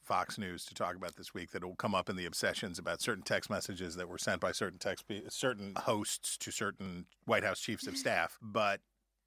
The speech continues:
Speaker 1: uh, I, let me just say, Chris Wallace is, and I, you know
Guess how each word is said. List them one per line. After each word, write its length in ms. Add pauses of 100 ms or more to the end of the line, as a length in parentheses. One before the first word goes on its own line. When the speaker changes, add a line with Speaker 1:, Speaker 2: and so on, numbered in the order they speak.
(100)
Speaker 1:
uh, 40 (160)
I, 80 (440)
let 160
me 120
just 240
say, 340 (960)
Chris 220
Wallace 500
is, 560
and 240
I, 220
you 80
know 160